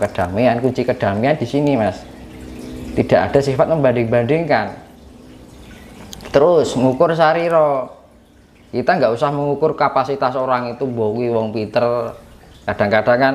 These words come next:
wah itu kemampuannya masih segini lah, itu kan. Jangan. <laughs> Iya toh? Oh, setiap hidup itu mempunyai proses masing-masing. Lah, kita menjadi gini, dulunya ya juga pernah di bawah, <laughs> kan gitu kan. Iya kan?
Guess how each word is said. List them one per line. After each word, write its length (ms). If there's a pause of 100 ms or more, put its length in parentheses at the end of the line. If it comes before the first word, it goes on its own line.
(140)
wah 160
itu 240
kemampuannya 560
masih 160
segini 480
lah, 400
itu 160
kan. 240 (400)
Jangan. 400 (720)
<laughs> 680
Iya 120
toh? 140 (260)
Oh, 240
setiap 400
hidup 320
itu 80
mempunyai 400
proses 320
masing-masing. 800 (240)
Lah, 160 (320)
kita 320
menjadi 320
gini, 320
dulunya 480
ya 80
juga 240
pernah 160
di 160
bawah, 480 (100)
<laughs> 100
kan 200
gitu 240
kan. 160 (320)
Iya 160
kan? 120